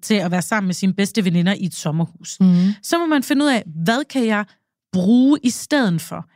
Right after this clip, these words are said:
Speaker 1: Er det så den anerkendelse, jeg har brug for fra min partner, som siger, "Du gør et mega godt stykke arbejde"?
Speaker 2: Ja.
Speaker 1: Eller har jeg bare brug for, at vi kan snakke om, at jeg føler mig bagud på point eller uretfærdigt behandlet?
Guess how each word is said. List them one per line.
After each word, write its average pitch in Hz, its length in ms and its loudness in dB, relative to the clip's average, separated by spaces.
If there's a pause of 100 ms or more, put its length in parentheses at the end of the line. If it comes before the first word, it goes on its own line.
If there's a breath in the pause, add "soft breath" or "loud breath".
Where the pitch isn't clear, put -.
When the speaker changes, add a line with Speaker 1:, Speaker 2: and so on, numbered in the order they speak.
Speaker 1:
Er 240 80 0
det 320 220 -2
så 320 200 -2
den 302 200 -2
anerkendelse, 233 680 -2
jeg 190 80 0
har 196 80 0
brug 208 280 -4
for 190 140 -4
fra 180 160 -2
min 175 160 -2
partner, 185 460 -4 (340 loud breath)
som 226 160 2
siger, 220 220 0
"Du 214 120 -4
gør 208 220 -2 (300)
et 202 100 -4
mega 202 320 2
godt 185 220 -2
stykke - 260 -4
arbejde"? 175 440 -4
Speaker 2:
Ja. 190 200 2 (320 loud breath)
Speaker 1:
Eller 247 160 0
har 254 120 -2
jeg 247 140 -2
bare 302 200 0
brug 320 180 0
for, 285 100 -2
at 226 80 0
vi 247 60 2
kan - 180 -4
snakke 277 520 0
om, 180 200 0 (180)
at 202 160 0
jeg 208 100 0
føler 202 300 0
mig 180 240 0 (500 loud breath)
bagud 220 360 0
på 175 160 -2
point 190 420 -2
eller 202 160 2
uretfærdigt 196 680 -2
behandlet? 180 480 -2